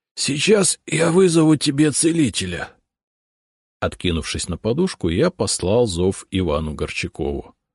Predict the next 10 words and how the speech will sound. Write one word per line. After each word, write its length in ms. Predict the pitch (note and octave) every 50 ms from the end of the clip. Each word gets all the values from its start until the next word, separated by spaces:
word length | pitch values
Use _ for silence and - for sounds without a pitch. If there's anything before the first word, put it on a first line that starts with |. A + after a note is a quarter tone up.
| _ _
«Ваня, 600 | - - F3+ F#3 G3+ G#3 G3 F#3+ F3 C3 F#2 - - _ _ _ _ _ _ _ _
ты 100 | - F3
можешь 480 | G3+ A3+ A#3 A#3+ A#3 G#3 G#3 F#3+ - -
приехать 640 | - E3 F#3 G3 G3 F#3+ D#3+ - - A#2+ - -
ко 160 | - D3 D3
мне? 400 | D#3 D#3 D3+ C#3 A2 E2+ - - - _ _ _ _ _ _ _ _ _ _ _ _ _
Кажется, 760 | - F#3+ G3 F#3+ F3+ G3 F3+ - - F#3 G3+ G3 F3 - - - -
Лиза 380 | F#3+ G#3+ A3+ A3+ G3 D#3+ E3 D3
сильно 420 | - - G#3 G3+ F3 D#3 C3+ B2
простудилась». 920 | - - D3 C#3+ - - F3+ F#3+ E3+ E3+ E3 E3+ F#2+ F2 E2 - - -